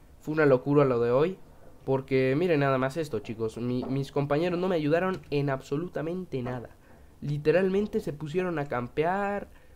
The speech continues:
Nada, chicos. Bueno, bueno, y van sobrados además. No, chicos, esto es de locos. Pues ahora sí, yo creo que por aquí lo vamos a dejar, chicos.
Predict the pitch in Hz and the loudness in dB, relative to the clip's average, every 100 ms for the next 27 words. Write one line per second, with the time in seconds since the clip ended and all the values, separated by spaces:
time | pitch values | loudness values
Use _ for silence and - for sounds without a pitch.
0 | - - 143 123 - 143 127 - - - | -20 -12 -8 -8 -6 -8 -8 -12 -20 -20
1 | - - - - - - 151 156 143 147 | -20 -20 -20 -20 -10 6 8 10 8 10
2 | 185 165 127 - - 170 147 - 143 233 | 8 10 6 6 -2 -2 -4 0 10 10
3 | 233 - 175 160 170 139 127 123 123 131 | 10 6 6 8 6 4 2 0 0 -2
4 | 117 - - - - - - - 135 135 | -4 -12 -18 -20 -20 -18 -8 -8 -6 -8
5 | 139 120 - - 143 131 120 110 104 - | -8 -12 -14 -14 -10 -8 -6 -6 -10 -16
6 | - - - - - - - - 139 143 | -20 -20 -20 -20 -20 -20 -12 -2 2 4
7 | 147 165 160 131 123 127 - 151 156 156 | 4 4 4 2 -2 -6 -6 -6 -4 -2
8 | 147 139 131 131 151 139 135 131 110 110 | -2 0 -2 -2 -2 -2 -2 -6 -10 -10
9 | - - - - - | -12 -14 -20 -20 -20